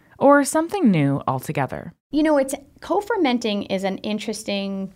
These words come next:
Speaker 2: conundrum, if you will, because if you're co-fermenting, let's say, with cherries, for example, um, that's just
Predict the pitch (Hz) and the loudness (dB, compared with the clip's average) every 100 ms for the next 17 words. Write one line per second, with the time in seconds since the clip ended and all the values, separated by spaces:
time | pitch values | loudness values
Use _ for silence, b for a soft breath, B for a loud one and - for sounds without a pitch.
0 | - - 175 165 175 226 254 - 233 247 | -16 -10 -6 -6 -4 -2 -2 -2 -6 -4
1 | 233 233 247 285 B B B 269 - 254 | -2 -2 -2 -6 B B B -4 0 2
2 | 226 220 220 - _ _ - 262 339 427 | 2 2 -2 -6 _ _ -2 0 0 -4
3 | - 311 285 269 233 220 220 208 202 202 | -2 -2 0 0 0 -2 -4 -2 -2 -4
4 | - 208 202 196 185 180 180 180 - - | -2 -2 0 -2 -2 0 -2 -6 -16 -2
5 | 214 165 151 - - _ - - - - | 0 0 -4 -12 -20 _ -12 -10 -8 -10
6 | 170 92 - B B B 233 220 226 233 | -6 -6 -8 B B B 0 0 0 -4
7 | 233 214 | -4 -10